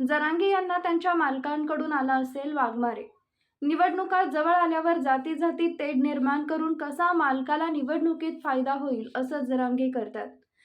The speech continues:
जरांगेची चावी असणारा भावलाय. जेवढी चावी दिली तेवढं जरांगे टुकटुक टुकटुक करतात.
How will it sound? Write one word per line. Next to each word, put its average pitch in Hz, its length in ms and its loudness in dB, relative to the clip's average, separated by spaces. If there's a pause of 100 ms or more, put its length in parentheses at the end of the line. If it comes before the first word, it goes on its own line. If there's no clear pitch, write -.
(300)
जरांगेची 330 760 -2
चावी 302 480 0
असणारा 277 540 -4
भावलाय. 247 540 -2 (400)
जेवढी 302 340 0
चावी 320 380 2
दिली 339 600 -4
तेवढं 302 280 2 (280)
जरांगे 285 380 0
टुकटुक - 380 -4 (100)
टुकटुक - 380 -6
करतात. 240 340 -4